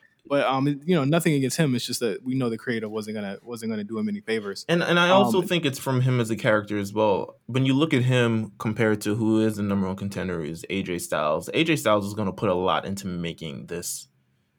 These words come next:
Speaker 2: a feud, a, a program.
Speaker 1: Right.
Speaker 2: And I don't know if Braun Strowman necessarily does that. Maybe you, he leans in a little bit of doubt for Drew.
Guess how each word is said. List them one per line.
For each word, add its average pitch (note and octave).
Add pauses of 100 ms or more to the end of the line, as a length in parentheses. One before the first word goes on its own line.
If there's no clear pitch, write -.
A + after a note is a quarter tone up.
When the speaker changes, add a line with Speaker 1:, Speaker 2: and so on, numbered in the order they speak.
(420)
Speaker 2:
a G2+
feud, D#2 (180)
a, E2+
a F#2
program. G2+
Speaker 1:
Right. -
Speaker 2:
And G2+
I B2+
don't C#3
know B2
if A#2
Braun G#2+
Strowman G#2
necessarily F#2+
does F2
that. -
Maybe C3
you, A#2+ (240)
he B2+
leans A#2+
in A2+
a G2+
little G#2+
bit G2
of F2
doubt G2+
for D3+
Drew. F3+